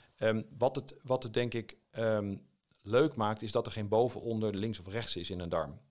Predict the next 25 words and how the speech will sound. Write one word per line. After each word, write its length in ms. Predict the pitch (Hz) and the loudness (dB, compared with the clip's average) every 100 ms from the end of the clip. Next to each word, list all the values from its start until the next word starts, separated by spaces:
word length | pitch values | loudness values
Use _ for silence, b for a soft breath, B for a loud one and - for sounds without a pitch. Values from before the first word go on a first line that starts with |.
| _ - | _ -10
Eh, 140 | 95 | -6
het 140 | 95 | -4
is 140 | 110 104 | -4 -6
een, 200 | 95 90 | -6 -6
een, 160 | 101 98 | -10 -8
een 120 | 104 | -6
drie 200 | 107 107 | -4 -4
D-wereld 560 | 104 113 135 151 151 156 | 2 2 2 0 -2 0
waar 180 | 127 113 | 0 0
je 60 | |
in 160 | 113 135 | 0 0
zit 240 | 131 147 | 0 -4
en 120 | - 110 | -2 -2
je 60 | |
moet 180 | 110 127 | 0 0
ook 160 | 123 113 | 0 2
dat 140 | 101 | 0
drie 180 | 104 113 | -2 0
D 240 | 113 113 | 2 2
begrijpen. 600 | 107 - 107 110 - - B B B | 0 -2 0 0 -2 -10 B B B
Dat 120 | - | -8
zie 140 | - 190 | -4 0
je 60 | |
ook 120 | 113 | 0
bij, 340 | 113 107 101 | 4 4 2